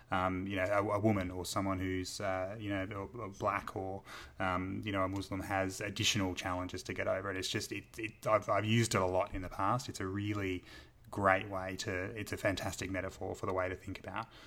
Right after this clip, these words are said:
um, privilege. And, you know, if there are people out there you know who don't get this stuff, I'd really recommend sending this,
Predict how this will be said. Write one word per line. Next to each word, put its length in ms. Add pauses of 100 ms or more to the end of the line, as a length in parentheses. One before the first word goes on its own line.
(240)
um, 360
privilege. 460
And, 220 (380)
you 80
know, 80
if 80
there 120
are 20
people 260
out 160
there 80
you 120
know 160
who 100
don't 180
get 200
this 140
stuff, 280
I'd 140
really 380
recommend 400
sending 340
this, 340